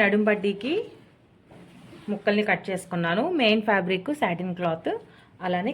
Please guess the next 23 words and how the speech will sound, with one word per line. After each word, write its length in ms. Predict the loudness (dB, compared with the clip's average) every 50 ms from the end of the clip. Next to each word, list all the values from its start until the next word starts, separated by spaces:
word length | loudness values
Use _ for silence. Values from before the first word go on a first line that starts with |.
| -2
క్రేప్ 260 | 2 2 2 2 2 0 -2
లైనింగ్, 340 | -2 -2 -4 -6 -6 -8 -8 -8 -8
ఈ 20 | -8 -6 -6
మూడింటిని 400 | -6 -4 -4 -4 -6 -6 -8 -8 -4 -4
కూడాను 300 | -2 -2 -2 -2 -4 -4 -6 -6 -10 -14 _ -4 -2
వెడల్పు 400 | 0 0 0 -2 -2 -2 -2 -2 -2 -2 -4 -8 -18 -20 _ _ _ -4
ఫైవ్ 200 | -2 0 0 2 0 0
ఇంచెస్, 340 | 0 -2 -2 -4 -4 -2 0 0 0 0 0 0
పొడవు 220 | 0 0 2 2 0
వచ్చేసి 380 | -2 -2 -2 -4 -2 -2 0 0 0 0 -2 -6 -10 -6
ట్వంటీ 260 | -4 -2 -2 -2 -4 -4 -4
టూ 60 | -4 -4
ఇంచెస్. 400 | -4 -6 -6 -8 -8 -8 -8 -10 -12 -14 -14 -18 -20 _ _ _ _ _ _ _ _ _ _ _ _ _ _ _
ట్వంటీ 240 | -10 -8 -6 -4 -4 -2
టూ 40 | -2 -2 -2
ఇంచెస్ 240 | -2 -4 -4 -4 -4 -4
ఎందుకంటే 380 | -4 -4 -4 -4 -4 -4 -4 -4 -4 -4
మనకి 320 | -4 -4 -4 -6 -6 -4 -2 -2 -2 -2 -2 -2 -4 -6 -8 -14 -20 -20 -20 -20 -20 -20 -20 -20 -20 _ -8 -6 -4 -2
నడుము 320 | 0 0 0 0 0 0 0 0 0
లెవెన్ 200 | -2 -2 0 0 0
అండ్ 120 | 0 0 -2
హాఫ్ 120 | -4 -4 -6
ఇంచెస్ 260 | -6 -4 -4 -4 -4